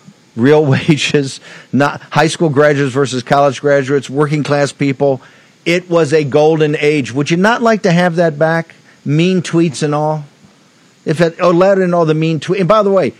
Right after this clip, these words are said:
he took a trillion dollars off the Fed. He never gets credit for this. He shrank the budget of the Federal Reserve. He took a tr-, Janet Yellen took a trillion dollars off, of which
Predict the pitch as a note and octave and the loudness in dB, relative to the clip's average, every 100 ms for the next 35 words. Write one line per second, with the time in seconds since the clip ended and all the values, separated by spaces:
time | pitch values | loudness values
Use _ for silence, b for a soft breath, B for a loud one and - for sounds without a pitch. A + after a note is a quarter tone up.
0 | - F#3 D3+ A#3 - G#3 - G3+ G#3 G3+ | -2 -2 2 0 0 -2 0 0 2 2
1 | F#3+ G3+ F#3+ E3 F#3+ F3+ F3+ F#3+ G3+ G3 | 2 4 4 4 2 2 0 2 4 2
2 | A3+ G#3+ E3 - G#3 G3 G3 D3+ B B | 2 2 2 2 2 2 2 0 B B
3 | - G3+ D#3 - F3+ G3 A3+ A3 - _ | -2 0 0 -2 0 2 2 0 -6 _
4 | - D3+ F3 F#3 G3 F3+ F#3 E3 G3 G3 | -2 2 4 4 4 4 2 2 2 4
5 | F#3+ D#3+ G#3 G3 D#3+ G3 G3 D3 F#3+ E3+ | 2 2 2 2 0 0 0 -2 -4 0
6 | G3 G#3+ G#3 F#3+ G3 G3 F3+ F3+ - G3 | 2 2 2 2 2 2 0 -2 0 2
7 | G3+ F#3+ G3+ G3 F3 G3+ G#3 F#3+ - - | 4 4 4 4 4 4 4 2 -4 -20
8 | - b b b b b b b b b | -20 b b b b b b b b b
9 | _ D#3+ E3 G#3+ - | _ 0 2 2 -2